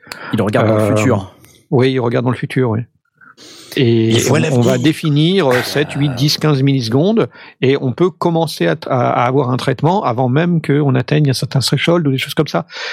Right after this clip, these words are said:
Speaker 2: Donc ça peut créer une certaine transparence ou, ou gérer, euh, générer un pompage, euh, ou, ou choper une, une, une, une transitoire avant même qu'elle n'ait, qu'elle n'existe ou des choses comme ça.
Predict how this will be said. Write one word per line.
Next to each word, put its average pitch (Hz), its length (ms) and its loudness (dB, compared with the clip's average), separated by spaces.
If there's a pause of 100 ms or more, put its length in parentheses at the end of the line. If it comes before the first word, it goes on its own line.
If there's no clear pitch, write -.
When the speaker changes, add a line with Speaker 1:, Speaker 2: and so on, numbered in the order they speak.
(140)
Speaker 2:
Donc 127 100 2
ça 139 100 2
peut 185 200 0
créer 165 420 2
une 170 140 0
certaine 131 280 -2
transparence 151 800 0
ou, 131 300 2 (420)
ou 113 140 2
gérer, 123 540 2
euh, 113 280 0 (260)
générer 123 560 2
un 160 120 0
pompage, 156 600 0
euh, 131 100 2
ou, 131 400 0
ou 151 220 4
choper 190 400 0
une, 190 180 2
une, 160 220 2
une, 156 400 2 (560)
une 143 80 0
transitoire 151 500 0
avant 135 160 0
même 160 180 2
qu'elle 151 200 0
n'ait, 147 180 2
qu'elle 143 160 0
n'existe 147 400 2
ou 151 40 0
des 127 100 2
choses - 160 -4
comme 135 140 2
ça. 247 180 -4